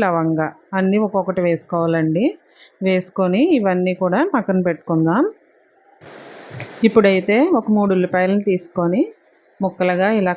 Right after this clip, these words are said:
కట్ చేసుకోవాలండి. నేను చూపించే విధంగా కట్ చేసుకొని మిక్సీలో వేసేసుకుందాం. మనం ముందుగా మసాలా ఏదైతే పెట్టుకున్నామో అది కూడా దీంట్లో వేసుకొని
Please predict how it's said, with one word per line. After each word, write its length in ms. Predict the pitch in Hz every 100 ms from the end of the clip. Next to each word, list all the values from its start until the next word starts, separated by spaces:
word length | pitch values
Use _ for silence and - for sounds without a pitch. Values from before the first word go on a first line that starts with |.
| 180
కట్ 160 | 160 185
చేసుకోవాలండి. 760 | 175 - 175 165 160 160 160 196
నేను 160 | 220 208
చూపించే 360 | 180 170 - 175 165
విధంగా 380 | 160 160 165 190
కట్ 140 | 175 -
చేసుకొని 500 | 170 160 - 208 175 247
మిక్సీలో 400 | 214 - 175 170 170
వేసేసుకుందాం. 720 | 170 160 160 - 170 160 165 226
మనం 160 | 214 202 180
ముందుగా 340 | 170 170 185 190
మసాలా 400 | 175 180 175 180 180
ఏదైతే 340 | 175 175 170 185
పెట్టుకున్నామో 600 | 170 - 175 170 170 240 403 - - - 185
అది 140 | 175 175
కూడా 180 | 180 196 185
దీంట్లో 360 | 175 170 180 185
వేసుకొని 540 | 180 170 - 180 175